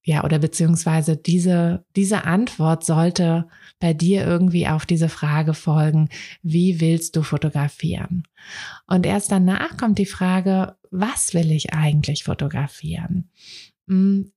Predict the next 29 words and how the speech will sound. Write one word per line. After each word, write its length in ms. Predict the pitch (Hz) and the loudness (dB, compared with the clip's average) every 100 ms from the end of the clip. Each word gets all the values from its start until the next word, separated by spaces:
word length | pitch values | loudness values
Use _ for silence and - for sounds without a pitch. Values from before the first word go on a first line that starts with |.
| - | -4
das 220 | 202 240 | -4 -4
ist 120 | 311 | -4
tatsächlich 580 | - 226 185 196 220 - | -4 0 0 0 -2 -2
oft 300 | 180 180 - | -2 -2 -4
die 80 | 196 | -4
erste 380 | 214 254 294 202 | -2 -4 -2 -4
Frage, 360 | - 139 143 | -2 -2 0
die 160 | 143 139 | 0 0
wir 120 | 143 | 0
uns 160 | 139 143 | 0 -2
stellen. 600 | - 127 127 123 110 - _ - - | -2 -2 -2 0 -2 -4 _ -20 -10
„Was 200 | 254 277 | -6 -2
will 140 | 208 202 | 0 0
ich 160 | - | 0
eigentlich 380 | 156 156 160 151 | 2 4 2 0
fotografieren?“ 840 | 147 156 - 143 - - - - - | 0 -2 -2 -6 -6 -10 -8 -8 -6
So, 100 | - | -4
dann 260 | - - | -4 -4
gehe 120 | - | -2
ich 120 | 156 - | -4 -2
hin 220 | 254 247 | 0 2
und 120 | 180 | 0
sag, 260 | 160 151 - | 0 -4 -2
Ach, 280 | 269 262 - | -4 -4 -6
guck 200 | 233 220 | -4 0
mal, 260 | 214 208 208 - - - | 0 0 -2 -10 -12 -10
ich 320 | - 202 196 - | -2 0 0 -2
fotografiere 680 | 170 165 160 - 165 160 | -2 0 -2 0 0 0
gerne 600 | 156 147 147 160 156 156 | 0 0 2 4 4 2